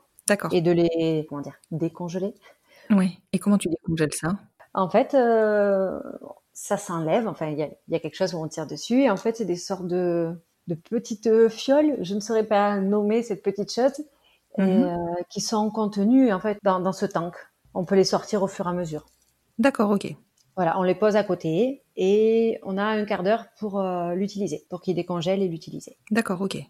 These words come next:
Speaker 1: Un quart d'heure. <laughs> Ok, oui, c'est, c'est précis. Ça doit te mettre un peu la pression quand même. T'as, dois avoir l'impression d'être dans Mission Impossible. <laughs>
Speaker 2: Exactement.
Speaker 1: Tu m'étonnes.
Speaker 2: Donc, on a fait ces premières, ces deux premières,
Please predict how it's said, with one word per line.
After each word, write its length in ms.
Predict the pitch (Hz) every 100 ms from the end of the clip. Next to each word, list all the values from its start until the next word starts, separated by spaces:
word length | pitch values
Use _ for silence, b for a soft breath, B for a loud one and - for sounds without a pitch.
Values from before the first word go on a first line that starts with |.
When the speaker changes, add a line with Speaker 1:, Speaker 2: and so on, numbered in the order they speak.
| _
Speaker 1:
Un 60 | 226
quart 160 | 208
d'heure. 260 | 151 143 - _
<laughs> 540 | 190 202 185 - 220 202 B B B B 202
Ok, 200 | 196 175 -
oui, 120 | 196
c'est, 260 | - 165 156
c'est 120 | -
précis. 360 | - - 180 B B B 185
Ça 140 | - 175
doit 120 | 185
te 80 | 208
mettre 240 | 220 -
un 100 | 214
peu 160 | 214 294
la 100 | 262
pression 340 | - 226 214
quand 140 | 196 165
même. 140 | 165
T'as, 100 | 185
dois 180 | 175 190
avoir 120 | 190
l'impression 300 | 196 214 254
d'être 120 | 220
dans 80 | 185
Mission 240 | 190 202 240
Impossible. 400 | 202 - 170 175 202 B B
<laughs> 300 | B B 220
Speaker 2:
Exactement. 560 | 233 277 277 269 196 - 220 B B B _ - 311 294
Speaker 1:
Tu 100 | 294
m'étonnes. 460 | 262 240 226 208 208 - _ -
Speaker 2:
Donc, 200 | 208 233
on 80 | 269
a 100 | 277
fait 160 | 277 311
ces 140 | 330
premières, 460 | - 277 254 233 240
ces 100 | 202
deux 160 | 233 277
premières, 640 | - 240 220 208 226